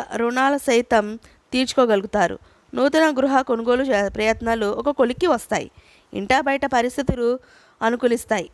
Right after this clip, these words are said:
ప్రయాణాల్లో నూతన వ్యక్తులతో పరిచయాలు లాభసాటిగా సాగుతాయి.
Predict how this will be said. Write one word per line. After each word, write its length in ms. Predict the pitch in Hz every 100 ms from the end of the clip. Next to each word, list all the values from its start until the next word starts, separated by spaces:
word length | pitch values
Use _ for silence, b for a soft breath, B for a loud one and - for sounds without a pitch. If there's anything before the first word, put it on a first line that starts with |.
| _ -
ప్రయాణాల్లో 640 | 202 220 240 262 254 226 220 220
నూతన 340 | 226 262 294
వ్యక్తులతో 540 | 262 254 269 262 - 233 226 b b _
పరిచయాలు 420 | 202 214 214 240 240
లాభసాటిగా 680 | 190 196 214 214 214 240 254 254
సాగుతాయి. 480 | 196 190 185 170